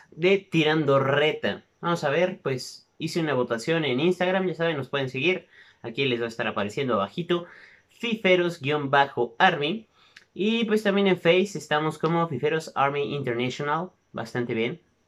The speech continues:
Está, pues, somos un grupito pequeño, pero, pues, bastante amigable. De repente ahí publicamos cositas. Y, pues, los que nos siguen en Instagram, los que me siguen en Instagram van a saber que hice como una pequeña votación hace unas dos, tres, cuatro horas.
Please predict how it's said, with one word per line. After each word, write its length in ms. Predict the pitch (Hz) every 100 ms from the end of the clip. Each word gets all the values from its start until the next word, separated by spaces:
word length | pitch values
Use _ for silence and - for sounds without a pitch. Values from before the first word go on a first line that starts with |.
| -
Está, 540 | 127 135 139 135 127 -
pues, 140 | 131
somos 240 | 165 170
un 120 | 214 226
grupito 340 | 247 254 233
pequeño, 400 | 233 254 247 233
pero, 320 | 240 247 247
pues, 200 | 247 240
bastante 380 | 220 196 170 165
amigable. 580 | 151 143 160 165 180 - _ _ _ _
De 80 | 127
repente 380 | 127 147 143 135
ahí 320 | 139 139 135 - -
publicamos 560 | 135 135 135 160 151
cositas. 640 | - 123 156 - 101 - - _ - - - _ _ -
Y, 340 | 240 262 262
pues, 560 | 180 196 202 196 - _ _
los 220 | 127 135
que 100 | 147
nos 100 | 139
siguen 220 | 190 175
en 100 | 185
Instagram, 480 | 220 214 180 170 180
los 120 | 135
que 120 | - 107
me 80 |
siguen 260 | 107 151 151
en 100 | 165
Instagram 460 | 180 160 139 143 135
van 140 | 131
a 40 |
saber 300 | 131 120 131
que 80 | 120
hice 240 | 120 123 120
como 180 | 113
una 140 | 127 131
pequeña 320 | 117 151 156
votación 400 | 147 123 185 196
hace 340 | 196 185 165
unas 280 | 156 156 139
dos, 260 | 143 190 190
tres, 240 | 185 185
cuatro 300 | - 170 170
horas. 400 | 170 196 - -